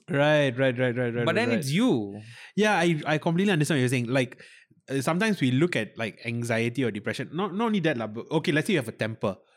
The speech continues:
Speaker 1: We look at this temper as something that's very, we either ignore it or we look at it as something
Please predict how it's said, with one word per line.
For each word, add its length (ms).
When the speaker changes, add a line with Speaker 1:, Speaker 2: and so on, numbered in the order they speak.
Speaker 1:
We 120
look 200
at 100
this 100
temper 260
as 100
something 280
that's 180
very, 560
we 120
either 140
ignore 360
it 200
or 100
we 100
look 160
at 80
it 80
as 80
something 440